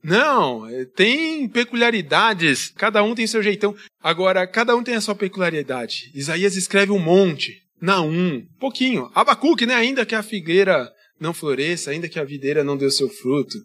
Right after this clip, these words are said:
Quantas profetas existiram? Eles se debruçavam. Agora, Deus estava agindo neles,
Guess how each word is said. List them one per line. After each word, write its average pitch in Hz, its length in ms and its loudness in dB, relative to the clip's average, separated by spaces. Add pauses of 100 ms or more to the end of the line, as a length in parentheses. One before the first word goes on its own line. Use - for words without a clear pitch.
(200)
Quantas 214 560 2 (340)
profetas 143 520 -4
existiram? 135 600 -6
Eles 214 220 -2
se 247 120 -8
debruçavam. 196 600 2 (160)
Agora, 208 760 0 (300)
Deus 262 200 2
estava 226 320 0
agindo 196 280 0
neles, 160 380 -2